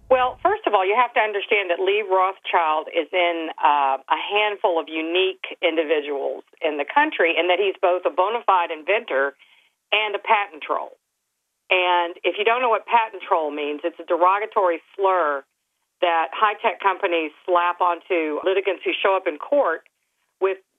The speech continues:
sometimes the basic patents for generic technology, and then they they try to extract a, a nuisance settlement that's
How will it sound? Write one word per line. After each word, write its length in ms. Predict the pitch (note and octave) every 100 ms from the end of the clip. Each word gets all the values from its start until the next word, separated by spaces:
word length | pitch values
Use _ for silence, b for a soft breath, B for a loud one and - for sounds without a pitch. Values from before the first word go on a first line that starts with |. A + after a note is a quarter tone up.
| _ -
sometimes 460 | C#4+ C#4+ C4+ A3 G3+
the 100 | F3+
basic 540 | G3+ A3 - - -
patents 580 | - F#3 F3 G3 F#3+ F#3 -
for 240 | E3+ D#3 D3 _ _ _
generic 480 | - F#3 F#3 F#3+ F#3+
technology, 640 | G3+ F3+ F#3 F3 F3 F3 F3+
and 80 |
then 120 | F3 F3+
they 180 | E3+ - b b b
they 80 | G3
try 200 | A#3+ A3
to 80 | G3+
extract 600 | F3+ - - G3 F#3 -
a, 80 | D#3+
a 120 | E3+ F#3+
nuisance 440 | G3+ A3+ F#3+ D#3+ -
settlement 360 | F3+ D#3 D#3
that's 160 | D3+